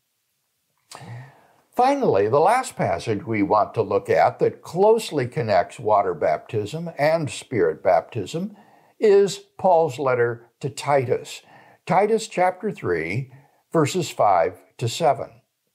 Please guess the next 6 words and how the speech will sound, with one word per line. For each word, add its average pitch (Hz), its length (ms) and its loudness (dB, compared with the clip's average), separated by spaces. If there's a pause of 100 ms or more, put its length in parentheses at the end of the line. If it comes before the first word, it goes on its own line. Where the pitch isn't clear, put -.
(420)
There, 147 320 4
Paul 127 320 0
says, 82 560 -4 (520)
He 220 300 2
saved 143 540 0
us, - 420 -4